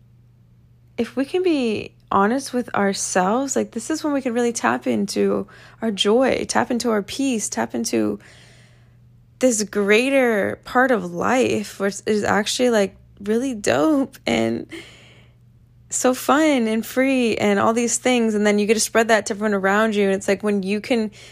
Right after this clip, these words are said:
be honest with yourself and start creating the life that you want, then that gives permission for other people to start doing that. And you're actually creating more honesty between you two, which deepens your relationship and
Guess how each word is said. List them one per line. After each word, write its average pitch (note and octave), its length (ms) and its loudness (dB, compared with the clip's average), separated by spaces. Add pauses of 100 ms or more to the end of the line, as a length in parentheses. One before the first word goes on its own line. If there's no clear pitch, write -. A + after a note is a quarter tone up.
(100)
be A3 80 -2
honest A3 180 4
with G#3 120 0
yourself G#3 420 2
and G#3 100 -4
start - 220 2
creating G#3 280 2
the F#3+ 60 0
life F#3 380 2
that G#3 160 0
you F#3+ 140 -2
want, F3+ 560 -4 (340)
then A3 220 -4
that A3+ 180 2
gives A3+ 220 0
permission A3+ 320 0
for G#3+ 100 -2
other G#3 140 2
people A3 240 -4
to G3+ 100 0
start G3 300 -2
doing G3 320 0
that. F#3+ 300 -2 (380)
And G3+ 400 2
you're G#3 160 2
actually G#3 340 0
creating G3+ 360 0
more G3 200 2
honesty G3+ 420 0
between G3+ 360 -2
you A#3+ 120 0
two, A3 160 0
which G3+ 180 -2
deepens G3 340 -4
your G3 120 2
relationship F#3+ 720 0
and F#3 180 -2